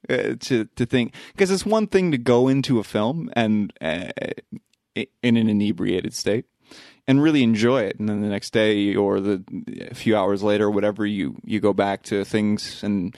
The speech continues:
uh, it, it, take nothing away from it. But that's an interesting piece because you do take so much of it with you. And Jesse, you already alluded to it being your favorite film. And it, uh, it certainly gives you a lot of important questions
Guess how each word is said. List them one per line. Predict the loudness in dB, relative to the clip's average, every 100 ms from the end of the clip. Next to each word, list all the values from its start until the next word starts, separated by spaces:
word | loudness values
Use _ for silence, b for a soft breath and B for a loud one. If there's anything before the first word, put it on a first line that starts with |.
| -18 B B B B -20 -16 -12
uh, | -10 -12 -16 -20 -20 -14
it, | -6 0 0 -2 -6
it, | -6 -4 -4 -2
take | -2 0
nothing | 0 0 -2
away | 0 0 0
from | -2 -4
it. | -2
But | -2
that's | -2 0
an | 0
interesting | 0 -4 -4 -4
piece | -8 -12
because | -6 -4 -4
you | -8
do | -4 -4
take | -4 -6 -6
so | -4 -4
much | -4 -4
of | -4
it | 0
with | -2 -2 -16 _ -8
you. | -4 -2 -4
And | -4 -6
Jesse, | -4 -4 -2 0
you | 2
already | 2 0
alluded | 0 0 0 -2 -6
to | -4 -2
it | 0
being | 2 4 4
your | 0
favorite | -2 -4 -4 -8 -14
film. | -10 -8 -6 -8
And | -10 -12 b b b b b b _ _ _ _ _ -20 -14 -4
it, | -4 -2 -2
uh, | 0 0 -2 -4
it | -6 -2
certainly | 0 2 2
gives | 0 -2 0
you | 0 2
a |
lot | 2 0
of | -2 -2
important | 0 0 -2 0
questions | 0 -2 -2 -2 -2 -6 -10